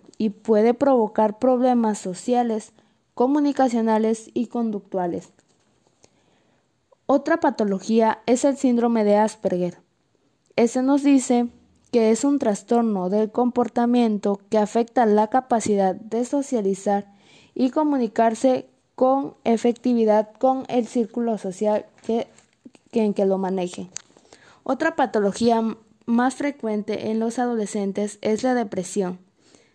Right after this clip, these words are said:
Nos dice que la depresión juvenil es la primera enfermedad entre los adolescentes a nivel mundial, el cual provoca tristeza,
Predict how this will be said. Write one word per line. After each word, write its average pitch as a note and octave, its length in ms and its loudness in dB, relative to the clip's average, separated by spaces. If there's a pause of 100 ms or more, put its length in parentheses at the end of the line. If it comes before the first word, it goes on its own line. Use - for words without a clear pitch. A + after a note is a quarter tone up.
(340)
Nos C4+ 280 0
dice A3 360 -4
que G3+ 120 2
la F#3+ 140 4
depresión G3 500 0
juvenil A3+ 600 -2 (240)
es C4 200 2
la D#4 100 2
primera A3+ 400 0
enfermedad F#3+ 600 -4 (100)
entre A3 280 -4
los G3 220 -2
adolescentes G3 880 -4 (320)
a A3 140 -2
nivel G3+ 300 2
mundial, G#3+ 560 0 (580)
el G#3+ 200 2
cual A3 300 -2
provoca A#3 600 -2
tristeza, A3 760 -2